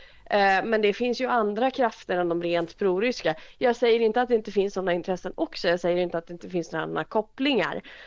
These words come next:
Men, eh, det finns gott om, om andra skäl också för att de ska spela det här spelet.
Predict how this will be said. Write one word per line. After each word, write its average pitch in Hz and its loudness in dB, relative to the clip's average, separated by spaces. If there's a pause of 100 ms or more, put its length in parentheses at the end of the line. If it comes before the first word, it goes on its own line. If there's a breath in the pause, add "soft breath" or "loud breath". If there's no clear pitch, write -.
(100)
Men, 202 0
eh, 185 2 (140)
det 226 2
finns 220 0
gott - 0
om, 196 0
om 190 -2
andra 220 0
skäl 160 -2
också - -2 (140)
för 180 0
att 180 0
de 165 -6
ska 165 -6
spela 196 0
det 214 2
här 165 -2
spelet. - -10